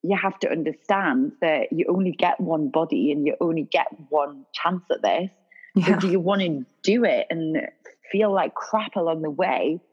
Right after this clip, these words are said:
Speaker 1: or do you wanna do it and feel great?
Speaker 2: Yeah, I love that. And I think it's really interesting. It's like that thing of, what does success mean to you? So for you, what does success mean to you?
Speaker 1: Success means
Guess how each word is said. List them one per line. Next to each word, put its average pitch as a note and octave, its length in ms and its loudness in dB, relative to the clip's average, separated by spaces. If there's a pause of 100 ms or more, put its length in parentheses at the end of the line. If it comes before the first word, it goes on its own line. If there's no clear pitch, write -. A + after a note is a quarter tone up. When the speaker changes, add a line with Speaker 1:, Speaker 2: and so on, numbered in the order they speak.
(280)
Speaker 1:
or F#3+ 100 2
do F3+ 100 -2
you F#3+ 80 0
wanna F#3 200 -2
do F3+ 320 0
it E3 140 0
and D#3 160 -4
feel D#3+ 200 -2
great? E3+ 600 0 (1400)
Speaker 2:
Yeah, D#3+ 180 2
I - 20 2
love E3+ 260 0
that. C#3+ 160 2
And D3+ 80 2
I D#3 60 2
think D#3+ 180 -2
it's - 140 -2
really D#3 160 0
interesting. D3 340 -2
It's - 140 -4
like D3+ 160 0
that D3 280 -2
thing C#3+ 200 2
of, C3 160 -4 (320)
what D#3 300 2
does D3+ 300 2
success - 600 -4
mean D3+ 300 2
to D3 160 -2
you? - 240 0
So C#3 340 0
for - 220 -2
you, F3+ 640 2
what E3+ 280 0
does E3 180 0
success - 500 -2
mean C#3+ 220 4
to - 160 -2
you? - 220 -2 (1300)
Speaker 1:
Success A3 560 0
means D#3+ 580 0